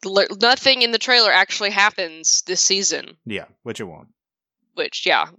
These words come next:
Speaker 1: but that'd be like, you know, just do something really cool. Like, I'm fine
Speaker 2: Yeah.
Speaker 1: with that.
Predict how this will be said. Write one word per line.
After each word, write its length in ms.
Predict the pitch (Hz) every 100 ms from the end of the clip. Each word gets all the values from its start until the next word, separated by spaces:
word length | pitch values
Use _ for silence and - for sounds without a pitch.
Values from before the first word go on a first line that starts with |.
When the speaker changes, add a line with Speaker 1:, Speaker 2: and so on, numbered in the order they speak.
| _
Speaker 1:
but 220 | 185 151
that'd 180 | 180 175
be 60 | 175
like, 140 | 160
you 60 | 170
know, 140 | 160
just 240 | 160 - 170
do 80 |
something 280 | 165 170 170
really 200 | 160 170
cool. 340 | - 160 156 165
Like, 100 | 160
I'm 100 | 156
fine 180 | - -
Speaker 2:
Yeah. 20 | -
Speaker 1:
with 80 | -
that. 140 | -